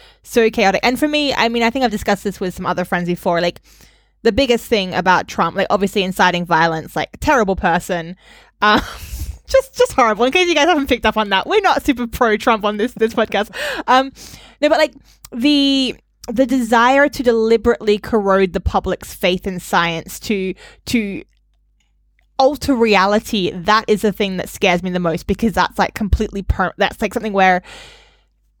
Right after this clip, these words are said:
you know, if that trust is lost, we will never find our way back. And the fact that Biden has basically said,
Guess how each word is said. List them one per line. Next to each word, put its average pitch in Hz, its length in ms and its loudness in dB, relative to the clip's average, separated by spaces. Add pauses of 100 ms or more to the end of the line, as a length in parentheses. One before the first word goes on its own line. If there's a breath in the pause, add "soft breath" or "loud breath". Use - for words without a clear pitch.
(140)
you 220 120 -4
know, 214 100 2
if 196 160 0
that 254 180 0
trust 240 300 0
is 208 120 -2
lost, 190 440 0
we 208 200 -2
will 196 200 0
never 202 200 2
find 185 260 0
our 170 100 4
way 170 120 2
back. 170 300 0
And 196 140 -2
the 196 40 0
fact 208 220 2
that 180 180 0
Biden 190 320 0
has 208 140 0
basically 185 400 -2
said, 180 220 -2